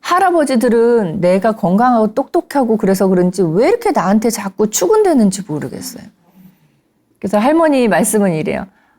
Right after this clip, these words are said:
아니, 뭐 가진 것도 없고 뭐 하나 내세울 것도 없어 보이는 할아버지가 자꾸 와서 대시를 하니까 할머니가 너무 짜증이 난대요. 그래서 싫다고,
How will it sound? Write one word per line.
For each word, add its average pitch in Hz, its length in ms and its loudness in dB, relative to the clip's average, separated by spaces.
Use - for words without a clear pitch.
아니, 247 320 0
뭐 220 120 2
가진 214 480 -2
것도 330 300 0
없고 202 560 2
뭐 180 220 0
하나 240 200 2
내세울 196 480 0
것도 233 280 -2
없어 262 240 -2
보이는 226 280 2
할아버지가 202 540 0
자꾸 320 720 -2
와서 196 260 -2
대시를 202 500 0
하니까 220 720 0
할머니가 311 420 2
너무 190 320 2
짜증이 349 480 -2
난대요. 147 540 -2
그래서 202 200 -2
싫다고, 302 720 -2